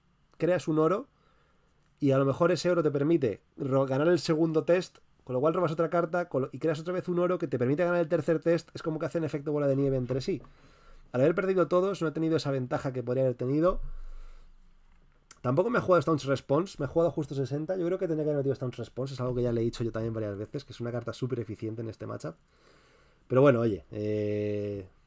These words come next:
partida muy igualada, la verdad. Dice, "Me equivoqué antes con el bloqueo". No sé,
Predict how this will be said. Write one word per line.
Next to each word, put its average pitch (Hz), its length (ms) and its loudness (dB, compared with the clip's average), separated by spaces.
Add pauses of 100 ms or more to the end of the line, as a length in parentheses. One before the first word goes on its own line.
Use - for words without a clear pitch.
(520)
partida 143 340 4
muy 156 200 6
igualada, 147 500 4 (500)
la 110 100 -4
verdad. 110 360 -2 (840)
Dice, 123 240 -4
"Me 123 80 0
equivoqué 123 280 2
antes 170 180 -2
con 165 120 0
el 139 100 2
bloqueo". 117 400 0
No 110 140 -10
sé, 113 800 -2